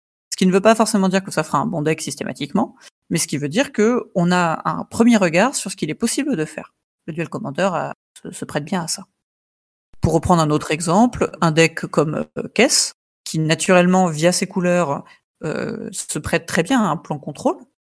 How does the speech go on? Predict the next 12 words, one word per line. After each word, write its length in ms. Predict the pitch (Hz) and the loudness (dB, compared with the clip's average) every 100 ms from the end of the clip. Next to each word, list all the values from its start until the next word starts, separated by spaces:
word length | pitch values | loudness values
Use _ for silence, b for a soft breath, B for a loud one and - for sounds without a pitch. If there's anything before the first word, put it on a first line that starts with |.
| _ - | _ -10
qui 80 | |
a 40 | 143 | -8
des, 280 | 143 143 139 | -6 -8 -6
de 100 | 143 | -4
quoi 180 | 147 | -4
faire 180 | 151 160 | 0 -2
du 100 | 147 | -2
un 120 | 151 | -6
pour 200 | 147 156 | -6 -4
un 60 | 151 | -4
très 180 | - 143 | -4 -8
efficace, 480 | 143 143 208 - | -8 -4 -4 -4